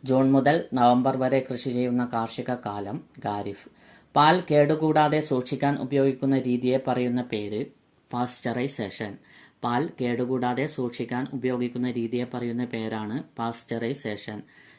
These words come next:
ലോകത്തിലെ ഏറ്റവും വലിയ പക്ഷിശില്പം ജഡായു. ലോകത്തിലെ ഏറ്റവും വലിയ പക്ഷിശില്പമാണ് ജഡായു. ആദ്യമായി നിർമ്മിക്കപ്പെട്ട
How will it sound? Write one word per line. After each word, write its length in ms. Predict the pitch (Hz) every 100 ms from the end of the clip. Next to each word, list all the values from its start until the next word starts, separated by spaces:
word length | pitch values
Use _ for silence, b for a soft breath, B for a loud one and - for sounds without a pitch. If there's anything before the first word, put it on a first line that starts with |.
| -
ലോകത്തിലെ 640 | 160 160 170 170 165 170 -
ഏറ്റവും 460 | 143 139 147 156
വലിയ 320 | 151 143 147 147
പക്ഷിശില്പം 800 | 117 110 135 131 113 104 101 143 - _ _ 117
ജഡായു. 440 | 104 104 101 107 101 b b -
ലോകത്തിലെ 580 | 113 113 117 120 123 -
ഏറ്റവും 400 | 113 107 113 120
വലിയ 240 | 120 113 117
പക്ഷിശില്പമാണ് 1080 | 113 107 117 - 107 104 113 113 107 143 - -
ജഡായു. 580 | 120 107 101 101 101 104 b b b -
ആദ്യമായി 520 | 151 160 165 170 170
നിർമ്മിക്കപ്പെട്ട 720 | 160 156 151 147 147 147